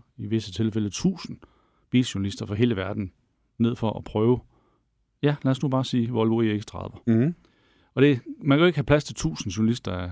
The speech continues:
Speaker 1: af gangen, så man inviterer typisk over måske to uger på, på det samme hotel, de samme biler, de samme eksperter fra fabrikkerne stiller sig til rådighed, og så for at, ikke at favorisere nogen, så dem,
Speaker 2: Ja.
Speaker 1: som er afsted på den første dag,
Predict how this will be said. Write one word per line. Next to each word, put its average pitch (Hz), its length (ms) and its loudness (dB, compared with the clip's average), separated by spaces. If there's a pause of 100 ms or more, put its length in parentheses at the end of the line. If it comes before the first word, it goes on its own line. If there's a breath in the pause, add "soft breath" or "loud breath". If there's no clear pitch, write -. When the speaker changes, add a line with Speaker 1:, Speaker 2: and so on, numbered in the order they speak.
Speaker 1:
af 104 100 -2
gangen, 101 340 -2
så 104 160 -4
man 107 200 2
inviterer 117 420 2
typisk 123 340 -4
over 120 120 2
måske 104 220 -4
to 175 180 4
uger 147 240 4 (560)
på, 104 360 0
på 117 80 -2
det 104 100 -2
samme 131 220 2
hotel, 165 220 2 (440)
de - 60 -20
samme 123 220 2
biler, 147 260 0
de 98 120 -8
samme 131 280 2 (640 soft breath)
eksperter 147 420 2
fra 104 320 -2
fabrikkerne 127 460 0
stiller 113 220 -2
sig 113 140 -6
til - 100 -8
rådighed, 143 360 0
og 139 120 -6
så 151 120 -4
for 131 460 -4
at, 107 60 -10 (800 soft breath)
ikke 156 160 4
at 147 60 2
favorisere 127 540 2
nogen, 185 280 4 (120)
så 123 100 0
dem, 101 140 4
Speaker 2:
Ja. - 40 2
Speaker 1:
som 110 180 2
er 107 60 2
afsted 113 400 0
på 123 160 -4
den 107 80 -6
første 196 320 2
dag, 127 160 2